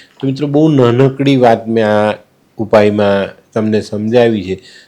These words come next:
જો કરી લો તો બહુ સરસ. હવે ખાસ એક વાત કહેવાની કે આ વીડિયોને તમારે સેવ કરી લેવાનો છે. મને વારંવાર ફોન કરીને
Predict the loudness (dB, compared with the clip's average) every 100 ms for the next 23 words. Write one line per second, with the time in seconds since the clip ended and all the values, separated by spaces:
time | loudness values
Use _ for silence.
0 | _ 0 0 2 4 6 6 6 4 2
1 | -4 -4 0 4 6 4 4 2 2 -2
2 | -10 -20 -20 _ 0 0 0 2 4 4
3 | 2 2 4 4 2 0 2 4 6 4
4 | 2 -4 -12 -20 _ 0 2 2 4 4
5 | 4 2 2 2 2 0 -2 -12 -16 -12
6 | 2 4 4 2 0 0 -2 -2 -4 -10
7 | -16 -20 _ _ _ -20 -20 _ 0 6
8 | 8 8 8 8 6 4 6 4 4 2
9 | 2 2 0 0 2 2 2 2 -2